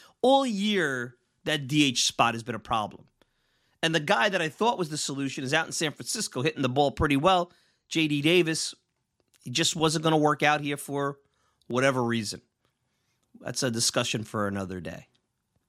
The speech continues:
It really is. And as I told you, and it was funny 'cause I had done the show, and as soon as I signed off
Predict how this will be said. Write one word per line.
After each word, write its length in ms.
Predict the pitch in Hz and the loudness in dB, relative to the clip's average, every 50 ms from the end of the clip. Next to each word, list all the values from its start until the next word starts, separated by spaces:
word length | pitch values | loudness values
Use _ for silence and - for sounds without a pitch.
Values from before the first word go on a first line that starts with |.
| _ _ _ _ _ _ _ _ _ | _ _ _ _ _ _ _ _ _
It 80 | - 113 | -10 -4
really 360 | 110 120 117 110 104 101 92 | -2 0 0 2 0 -2 -4
is. 260 | 78 - - - - - _ _ _ _ _ _ _ | -6 -8 -10 -12 -12 -12 _ _ _ _ _ _ _
And 100 | 127 131 | 2 2
as 220 | 143 160 196 214 277 | 4 4 4 2 0
I 80 | 294 | -4
told 320 | 269 - - 269 277 226 170 | -4 -6 -8 -8 -8 -8 -12
you, 140 | 120 - - _ _ _ _ _ _ _ _ _ _ _ _ | -14 -14 -18 _ _ _ _ _ _ _ _ _ _ _ _
and 120 | - 147 | -8 -6
it 20 | |
was 140 | 143 143 143 | -4 -6 -6
funny 260 | - - 220 202 185 | -2 0 0 2 2
'cause 140 | 165 156 135 | -2 -2 -2
I 60 | 143 | 0
had 280 | 131 131 131 120 120 117 | 0 0 0 -2 -6 -2
done 220 | 165 165 175 196 | 0 0 0 0
the 40 | 208 | -2
show, 520 | 214 - - 202 180 170 165 160 165 170 - _ _ _ _ _ _ _ | -2 -2 0 0 2 2 2 0 -2 -4 -8 _ _ _ _ _ _ _
and 140 | - 123 131 | -6 -4 -2
as 100 | 127 - | 0 0
soon 220 | - - 190 202 | 0 2 2 0
as 100 | 226 208 | 0 0
I 60 | 220 | 0
signed 480 | 214 - - - 208 190 185 175 165 160 | 2 2 2 2 2 2 2 2 4 4
off 500 | 175 160 147 135 127 - - - - | 4 4 4 2 0 -2 -8 -18 -20